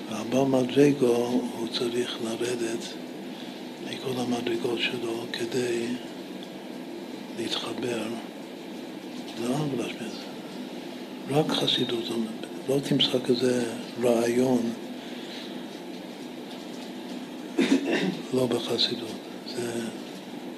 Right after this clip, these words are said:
טהור חסד, בגלל שהוא חסד זה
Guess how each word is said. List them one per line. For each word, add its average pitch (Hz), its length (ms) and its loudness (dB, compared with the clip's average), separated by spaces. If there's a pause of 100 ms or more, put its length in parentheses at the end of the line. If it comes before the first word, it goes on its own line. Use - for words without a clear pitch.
טהור 120 560 4 (1300)
חסד, 127 360 6 (100)
בגלל 107 320 -4
שהוא 123 220 4
חסד 131 420 2
זה 113 120 4